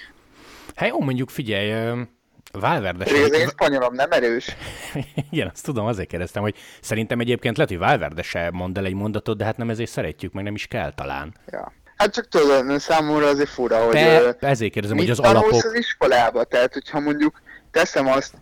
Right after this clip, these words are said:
Speaker 2: de ezt pont, nem tudom, egyik nap gondolkoztam el ezen, hogy valakinek van, ha csak,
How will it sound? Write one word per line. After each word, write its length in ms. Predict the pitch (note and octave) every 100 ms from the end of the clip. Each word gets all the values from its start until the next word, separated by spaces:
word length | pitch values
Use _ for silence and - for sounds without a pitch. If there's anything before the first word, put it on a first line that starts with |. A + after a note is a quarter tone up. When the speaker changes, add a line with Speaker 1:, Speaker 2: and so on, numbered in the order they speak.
| _ _ _ - B1 F#2+ D3
Speaker 2:
de 120 | D#3
ezt 200 | E3 E3 -
pont, 280 | E3+ D3+ -
nem 280 | - C3+ C#3
tudom, 160 | A#2 B2
egyik 220 | C3 B2+
nap 120 | B2+
gondolkoztam 560 | B2 B2 A#2+ C3+ - C3
el 140 | B2+
ezen, 300 | B2+ C3 B2
hogy 240 | B2+ - - _ _
valakinek 600 | C3 D3+ G#3+ D#3+ C3 C3
van, 340 | C3 D3 B2+ -
ha 140 | D3+
csak, 260 | C#3+ D#3+ D3+